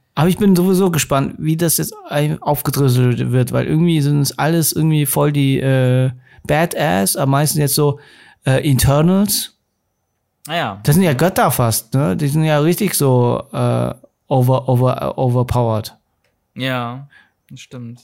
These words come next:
Speaker 1: Da bin ich auch mal gespannt, wie die das irgendwie, weil jetzt, wenn ich so die Timeline vor Augen halte, Black Widow, menschlich, sozusagen mehr so auf Agentenmäßig, ne?
Speaker 2: Ja, ja, genau.
Speaker 1: Der, der Falcon und der Winter Soldier,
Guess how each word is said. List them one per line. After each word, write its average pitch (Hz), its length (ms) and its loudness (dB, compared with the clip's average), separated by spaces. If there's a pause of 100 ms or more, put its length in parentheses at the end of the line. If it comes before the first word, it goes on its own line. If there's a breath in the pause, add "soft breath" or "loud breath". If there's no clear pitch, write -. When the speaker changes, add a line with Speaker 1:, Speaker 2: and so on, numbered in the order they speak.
(120)
Speaker 1:
Da 135 80 -2
bin 135 140 0
ich 156 80 0
auch 170 100 2
mal 175 100 4
gespannt, 143 300 0
wie 139 140 2
die 143 120 2
das 147 240 0
irgendwie, 143 320 0 (240 loud breath)
weil 165 400 -2 (240)
jetzt, 180 240 0
wenn 185 140 2
ich 180 120 2
so 185 100 0
die 170 120 0
Timeline 151 460 2
vor 139 180 0
Augen 120 280 2
halte, 110 420 -2 (360)
Black 151 220 2
Widow, 127 460 2 (160)
menschlich, 127 540 2
sozusagen 127 440 2
mehr 127 160 4
so 127 140 2
auf - 180 -6
Agentenmäßig, 123 760 2
ne? 143 240 2 (180 loud breath)
Speaker 2:
Ja, 135 380 2
ja, 123 220 2
genau. 120 360 0 (220)
Speaker 1:
Der, 143 260 2
der 139 140 0
Falcon 180 360 0
und 160 60 2
der 156 140 2
Winter 160 180 0
Soldier, 123 500 0